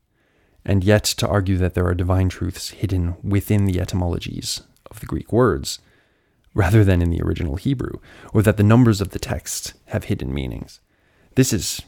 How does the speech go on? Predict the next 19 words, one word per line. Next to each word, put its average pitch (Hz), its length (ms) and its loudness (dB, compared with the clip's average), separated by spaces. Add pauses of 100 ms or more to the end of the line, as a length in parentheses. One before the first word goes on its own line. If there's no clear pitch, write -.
fascinating - 600 -4
stuff, - 480 -2 (440)
and 110 120 2
it - 80 -4
turns 143 280 2
out 95 220 2 (240)
that 101 160 -2
the - 60 -8
keys - 320 -6
to 117 80 0
making 95 240 0
sense 101 260 -2
of 95 80 -8
Philo's 92 340 0
hermeneutic 90 580 -2 (480)
are 92 420 -2 (320)
its - 160 -6
esoteric - 640 -8
presuppositions. - 800 -6